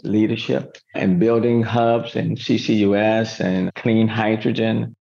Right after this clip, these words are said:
green town labs in the city of Houston focused on clean tech, climate tech? Who would have thought? But the reality is, to the extent we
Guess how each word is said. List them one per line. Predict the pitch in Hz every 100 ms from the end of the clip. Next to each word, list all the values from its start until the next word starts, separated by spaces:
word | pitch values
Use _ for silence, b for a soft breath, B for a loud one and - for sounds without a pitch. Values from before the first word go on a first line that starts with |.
| -
green | 127 127 131
town | 127 190 120 107 104
labs | 101 110 123 135 135 -
in | - 117
the | 120
city | - 139 127
of | 120
Houston | 127 120 - 127 127
focused | - 123 117 117
on | 101
clean | 98 123 127 117
tech, | 120 - -
climate | - - 127
tech? | - 127 - - -
Who | 143
would | - 156
have | 131
thought? | - - - - - _ _ _ _ _ _
But | - 110
the | 113
reality | 110 113 127 147 147 143 127
is, | 117 101 - - -
to | - 147 151
the | 156
extent | 143 139 - 131 120 117 117 -
we | 110 107 104 104